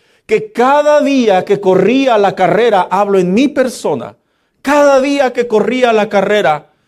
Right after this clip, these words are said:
entendí cómo se debe de correr esta carrera".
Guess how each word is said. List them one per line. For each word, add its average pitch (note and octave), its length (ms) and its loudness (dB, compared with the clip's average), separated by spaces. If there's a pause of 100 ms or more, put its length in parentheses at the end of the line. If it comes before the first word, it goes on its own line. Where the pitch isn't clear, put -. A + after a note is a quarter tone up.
(380)
entendí A3 1120 0 (480)
cómo C4+ 360 0
se G#3+ 180 0
debe F#3+ 280 2
de E3+ 160 -2
correr D#3+ 340 2
esta C#3+ 300 -6
carrera". A2 500 -14